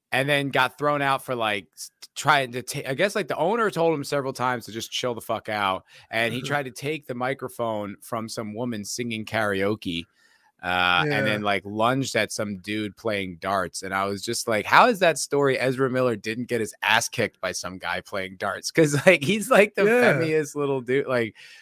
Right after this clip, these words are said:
Speaker 1: someone lunged at you in a bar and you didn't get fucked up. I don't know. Kinda weird.
Speaker 2: Soy
Speaker 1: But, uh,
Speaker 2: society we live in.
Speaker 1: I guess so. Everyone's like, "I don't wanna, he's a movie star." I don't know.
Speaker 2: Yeah.
Speaker 1: Um, but so then I see I'm batting into
Speaker 2: Star,
Speaker 1: comics.
Speaker 2: question mark?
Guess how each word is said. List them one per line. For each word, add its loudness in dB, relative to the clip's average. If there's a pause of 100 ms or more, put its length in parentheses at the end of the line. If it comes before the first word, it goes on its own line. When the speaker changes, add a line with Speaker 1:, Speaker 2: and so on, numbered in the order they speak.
Speaker 1:
someone 2
lunged 2
at -4
you 0
in 0
a -4
bar 0
and -6 (240)
you -18
didn't -10
get -8 (300)
fucked -6
up. -2
I 0
don't -2
know. -4 (400)
Kinda 8
weird. 2 (160)
Speaker 2:
Soy 10
Speaker 1:
But, 8
uh, 6
Speaker 2:
society 8
we 4
live 2
in. -6 (400)
Speaker 1:
I -2
guess 0
so. 0
Everyone's -8
like, -16
"I -12
don't -12
wanna, -12 (320)
he's -20
a -14
movie -10
star." -12 (100)
I -14
don't -8
know. -8 (380)
Speaker 2:
Yeah. 4
Speaker 1:
Um, 0 (280)
but 2
so 6
then 2
I 4
see -4
I'm -4
batting 0
into -2
Speaker 2:
Star, 2
Speaker 1:
comics. 2
Speaker 2:
question -2
mark? -4